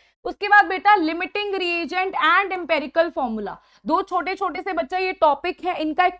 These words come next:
पैटर्न है इन दोनों को सॉल्व करने का, ठीक है। इन दोनों को सॉल्व करने, ये रिलेटेड नहीं है किसी और से, ये किसी और क्वेश्चन से रिलेटेड नहीं है,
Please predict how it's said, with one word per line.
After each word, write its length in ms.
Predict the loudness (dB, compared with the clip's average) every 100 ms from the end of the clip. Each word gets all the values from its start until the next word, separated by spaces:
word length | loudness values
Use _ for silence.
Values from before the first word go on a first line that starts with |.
| 0
पैटर्न 500 | 0 0 -6 -6 -4
है 180 | -4 -4
इन 120 | -6
दोनों 220 | -6 -6
को 140 | -6 -6
सॉल्व 360 | -4 0 0
करने 340 | -2 -6 -6 -10
का, 140 | -12 -14 _ _
ठीक 120 | -8 -6
है। 80 | -8 _
इन 100 | -10
दोनों 200 | -8 -8
को 120 | -10
सॉल्व 320 | -6 0 0 0
करने, 300 | -4 -6 -4
ये 140 | -2
रिलेटेड 500 | -2 -2 -4 -4 -4
नहीं 180 | -4 -8
है 60 | -6
किसी 220 | -4 -2 0
और 340 | 2 2 0
से, 180 | -4 -12 -12 -10
ये 100 | -8
किसी 240 | -6 0
और 220 | 2 2
क्वेश्चन 440 | 2 0 0 -6 -8
से 120 | -6
रिलेटेड 460 | -6 -6 -6 -6 -6
नहीं 220 | -6 -6
है, 120 | -8